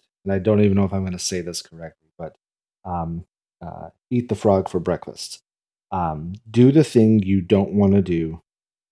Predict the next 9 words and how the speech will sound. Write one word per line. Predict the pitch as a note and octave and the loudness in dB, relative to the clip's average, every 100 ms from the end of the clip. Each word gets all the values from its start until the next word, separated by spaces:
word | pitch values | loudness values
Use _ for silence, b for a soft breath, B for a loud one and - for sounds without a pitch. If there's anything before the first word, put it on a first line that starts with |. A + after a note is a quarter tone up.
| _ _ _ _ _ _ _ _ | _ _ _ _ _ _ _ _
first. | F2 - - - - _ _ _ _ - | -8 -6 -10 -14 -20 _ _ _ _ -4
Um, | F#2 E2 C#2+ D2 - _ _ _ _ _ _ _ _ _ _ | -2 -2 -4 -10 -20 _ _ _ _ _ _ _ _ _ _
the | G2+ | -2
thing | G#2+ A2+ | 2 4
that | G2+ | 4
has | - - A2+ F#2+ | 0 0 0 0
to | - G2+ | -2 0
be | G#2 F#2 | 2 2
done. | F#2 E2 E2 | 0 0 -4